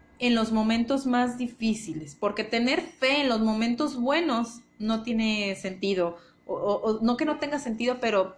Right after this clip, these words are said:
cualquiera lo puede hacer, eso es fácil. Pero confiar en Dios ciegamente en los momentos más difíciles, es ahí cuando se vuelve complicado, porque, o sea, es,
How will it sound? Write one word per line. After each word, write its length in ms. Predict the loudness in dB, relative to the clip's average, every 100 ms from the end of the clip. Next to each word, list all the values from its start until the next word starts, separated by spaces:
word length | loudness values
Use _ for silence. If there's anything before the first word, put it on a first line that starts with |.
| -2
cualquiera 400 | 0 2 0 2
lo 140 | 0
puede 200 | 2 2
hacer, 340 | 2 0 -2 0
eso 180 | 0
es 120 | -4 -6
fácil. 560 | -6 -6 -6 -8 -8 -14 -20 _ _ _ _ _ 2
Pero 300 | 4 6 4
confiar 520 | 2 2 0 0 2
en 160 | 0 0
Dios 580 | 2 4 4 2 -4 -16
ciegamente 1120 | -16 -4 0 0 2 2 0 -2 -2 -4 -4 -8 -6
en 180 | -2
los 180 | -2 -4
momentos 540 | -6 -6 -6 -4 -4 -2
más 300 | 0 2 0
difíciles, 720 | -2 -2 -2 0 0 0 -4 -20 _ _ _
es 300 | 2 2 2
ahí 380 | 2 4 4 6 4 0 -10 _
cuando 340 | 0 2 2 0
se 160 | -2
vuelve 400 | 0 0 0 -2
complicado, 800 | -4 -6 -4 -4 0 0 2 -2
porque, 640 | -4 -4 -4 -2 0 0 -2
o 100 | -6
sea, 300 | -4 0 2
es, 320 | 0 -2